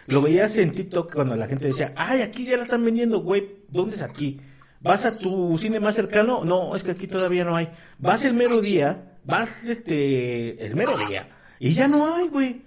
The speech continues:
Son las cinco de la tarde, seis de la tarde, y ya no hay. Son mamadas. O sea,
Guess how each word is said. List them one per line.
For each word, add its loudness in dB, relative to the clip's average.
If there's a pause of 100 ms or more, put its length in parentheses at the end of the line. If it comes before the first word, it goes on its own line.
(100)
Son 0
las 2
cinco 2
de 4
la 4
tarde, 2
seis 0
de 4
la 4
tarde, 0
y 0
ya 0
no 0
hay. -4 (1160)
Son 2
mamadas. 2 (880)
O 2
sea, 4